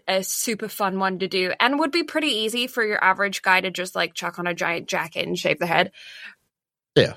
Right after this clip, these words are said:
Speaker 1: Uh, you could get away with some pretty cool shit with that. But then also if you wanted to step it up an extra notch and you could figure out how to actually do, like, the back plate, like, that would be so sick.
Speaker 2: Oh, yeah. Like, that would actually be very cool. I mean, I'm
Speaker 1: Right?
Speaker 2: sure realistically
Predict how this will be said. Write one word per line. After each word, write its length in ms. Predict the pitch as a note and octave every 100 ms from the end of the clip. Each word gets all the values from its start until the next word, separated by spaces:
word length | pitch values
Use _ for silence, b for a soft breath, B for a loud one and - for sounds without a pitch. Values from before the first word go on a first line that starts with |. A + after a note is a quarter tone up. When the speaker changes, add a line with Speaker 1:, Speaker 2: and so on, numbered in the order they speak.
| _ G3+
Speaker 1:
Uh, 360 | G3+ G3 F#3
you 180 | - A3
could 140 | A3 G3+
get 160 | G3+
away 200 | G3 G3 F#3+
with 160 | F#3+
some 140 | G#3 F3+
pretty 180 | F3+
cool 180 | E3+ -
shit 180 | - F#3+
with 100 | F#3+
that. 220 | B3+ B3+ -
But 120 | G#3
then 160 | G#3+
also 260 | - G#3+ G3+
if 60 | G3
you 100 | G3
wanted 240 | F#3+ F#3 G#3
to 80 |
step 260 | G3 G3 F#3
it 60 | F3+
up 120 | F3+
an 80 | F#3+
extra 240 | F#3+ G#3+
notch 440 | G#3+ - - - -
and 140 | G3 F#3+
you 80 | F#3
could 120 | -
figure 240 | F#3 F#3 E3+
out 80 |
how 100 | F3+
to 80 | F3+
actually 320 | F3+ F3+ F#3+
do, 140 | F3+ F3
like, 200 | E3 -
the 100 | F3+
back 300 | D3+ - -
plate, 340 | A3 A#3+ B3+ -
like, 180 | G3 -
that 180 | F#3+
would 120 | F#3 F3
be 160 | F#3+ -
so 400 | - A#3 D4 F#4
sick. 500 | - F3 - - _ B B B B B B _ -
Speaker 2:
Oh, 140 | D3
yeah. 240 | F#2+ B1+ - _ _ _ _
Like, 120 | E2
that 100 | G2
would 220 | C#3+ E2+ C#2+
actually 300 | F2 - E2+
be 120 | D2
very 500 | C#2+ D#2 D2+ F#2+ D2+
cool. 320 | - E2 D#2+ -
I 80 |
mean, 160 | D#3+ F#3
I'm 80 | G3
Speaker 1:
Right? 160 | A#3+
Speaker 2:
sure 240 | - F3+ C#3+
realistically 960 | G2+ B2 A2 G#2+ - E2+ F2+ D2+ C2+